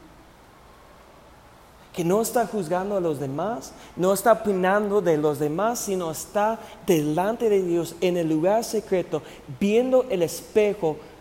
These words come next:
reflejando mi vida, mis acciones,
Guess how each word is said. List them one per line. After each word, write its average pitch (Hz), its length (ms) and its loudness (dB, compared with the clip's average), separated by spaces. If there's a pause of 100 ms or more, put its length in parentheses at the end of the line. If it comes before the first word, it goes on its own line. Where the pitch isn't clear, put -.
(240)
reflejando 196 960 0 (420)
mi 170 320 0
vida, 147 340 -4 (380)
mis 196 360 0
acciones, 170 580 -4